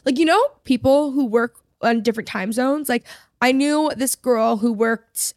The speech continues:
for a company, like, in China or with a company in China, and she fully adapted, like, their time, whatever it was. So she,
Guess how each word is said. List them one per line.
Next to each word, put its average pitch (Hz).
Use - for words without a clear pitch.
for 233
a 214
company, 214
like, 208
in 214
China 262
or 294
with 247
a 269
company 320
in 339
China, 359
and 254
she 277
fully 262
adapted, 226
like, 202
their 220
time, 202
whatever 208
it 120
was. 131
So 262
she, 262